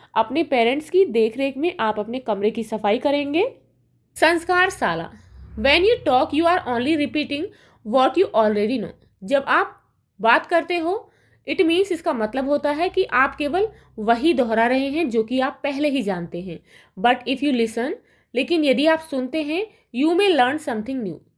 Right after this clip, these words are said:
तो आप कुछ नया सीख सकते हैं। फूड एंड ड्रिंक में आज आप लेंगे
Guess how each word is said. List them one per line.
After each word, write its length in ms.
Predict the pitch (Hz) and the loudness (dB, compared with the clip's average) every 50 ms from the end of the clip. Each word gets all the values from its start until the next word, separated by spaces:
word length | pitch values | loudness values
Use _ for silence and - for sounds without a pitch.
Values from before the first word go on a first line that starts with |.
| _ - | _ -8
तो 60 | 190 | -6
आप 380 | - - 233 254 277 320 - - | 0 2 2 4 4 2 0 -4
कुछ 180 | 415 403 - 320 | -6 -6 -6 -6
नया 280 | 262 220 208 208 214 | -4 -4 -2 -2 -4
सीख 260 | 220 220 - 185 175 - | -4 -6 -8 -10 -10 -10
सकते 340 | - 180 170 _ - 165 | -14 -16 -16 _ -16 -16
हैं। 180 | 170 180 180 - - _ _ _ _ _ _ _ | -14 -14 -16 -18 -20 _ _ _ _ _ _ _
फूड 140 | 220 226 208 | -2 2 2
एंड 180 | 262 277 254 202 | 2 2 2 2
ड्रिंक 260 | 220 226 262 277 - | 0 0 0 0 -2
में 100 | 294 320 | -2 0
आज 180 | 302 294 285 311 | 2 2 4 4
आप 160 | 302 302 311 | 4 4 2
लेंगे 380 | 302 294 294 294 311 359 349 | 0 -2 0 0 -2 -2 -2